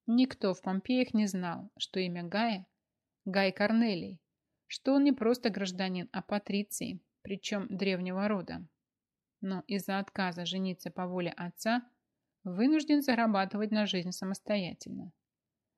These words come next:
У Гая это блестяще получалось, даже без выступлений на арене. Но своё отношение к семье Корнелиев и Гермероту Корнелию он скрывал. А девушка, на которой он отказался жениться,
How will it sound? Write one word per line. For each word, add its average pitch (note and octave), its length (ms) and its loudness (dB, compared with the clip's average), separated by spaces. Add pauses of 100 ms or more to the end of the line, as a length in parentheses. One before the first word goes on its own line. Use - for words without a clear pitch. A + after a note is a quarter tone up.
(240)
У G#3+ 100 2
Гая A#3+ 500 2
это G#3 180 0
блестяще A#3 540 0
получалось, C4 840 -2
даже G#3+ 440 0
без G#3+ 200 2
выступлений F#3+ 580 -4
на G#3 180 0
арене. F3+ 440 -2 (680)
Но G3 220 -4
своё F#3+ 280 0
отношение G#3 540 2
к - 40 -14
семье F3 260 -4
Корнелиев G3 600 0 (320)
и A3 120 -2
Гермероту F#3+ 580 2
Корнелию F3+ 560 -2
он E3+ 160 -6
скрывал. F3+ 520 -8 (1500)
А F#3+ 260 -2
девушка, B3+ 480 0
на F#3 100 -2
которой F#3+ 340 0
он F#3 80 -2
отказался F#3+ 500 -2
жениться, C4 560 2